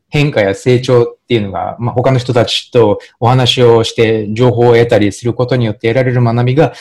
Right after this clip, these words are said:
最終的に自分の中に吸収されていっ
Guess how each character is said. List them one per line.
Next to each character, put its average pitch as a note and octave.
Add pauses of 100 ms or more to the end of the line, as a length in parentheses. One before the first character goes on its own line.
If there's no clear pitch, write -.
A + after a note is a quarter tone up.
(160)
最 D#3+
終 E3
的 D#3+
に C#3 (280)
自 A#2+
分 D3+
の C#3
中 D3
に G#2+ (420)
吸 E3
収 D#3+
さ E3+
れ E3
て F3
い E3+
っ -